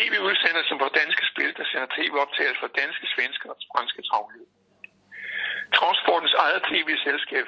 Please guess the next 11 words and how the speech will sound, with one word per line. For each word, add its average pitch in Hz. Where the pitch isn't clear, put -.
Fra-, -
Fast -
Track, 156
sender 143
T -
V-udsendelser 151
med 127
løb, 151
reportager 135
og 147
interviews 113